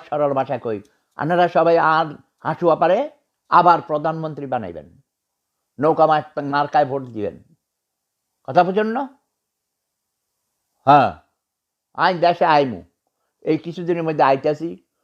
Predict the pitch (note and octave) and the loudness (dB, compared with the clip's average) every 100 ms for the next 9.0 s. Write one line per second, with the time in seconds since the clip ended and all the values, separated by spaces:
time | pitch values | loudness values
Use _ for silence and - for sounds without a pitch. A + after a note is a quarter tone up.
0 | _ _ E3+ E3 E3 D3 D#3 D3 D3 C#3 | _ _ -4 -2 -4 -4 -6 -2 0 0
1 | B2 C#3+ A#2 A2+ G2+ G#2+ G2 - D2 _ | -2 -2 0 -2 -2 -4 -8 -12 -14 _
2 | _ _ _ _ _ _ _ _ _ _ | _ _ _ _ _ _ _ _ _ _
3 | - E3+ D#3 B2 A2 F2 F2+ B2 C#3 G#2+ | -12 0 2 2 -2 -4 -4 -2 -4 -6
4 | B1+ _ _ _ _ _ _ _ _ _ | -12 _ _ _ _ _ _ _ _ _
5 | _ - D#3+ - _ _ _ _ _ _ | _ -2 -2 -4 _ _ _ _ _ _
6 | _ _ _ _ _ _ _ _ - G#2+ | _ _ _ _ _ _ _ _ -4 -4
7 | G2 - - G#2 F#2 - _ _ _ _ | -6 -8 -14 -8 -8 -10 _ _ _ _
8 | _ _ _ - D3+ E3+ D#3+ D3+ C3 G2 | _ _ _ -4 0 0 0 0 0 -2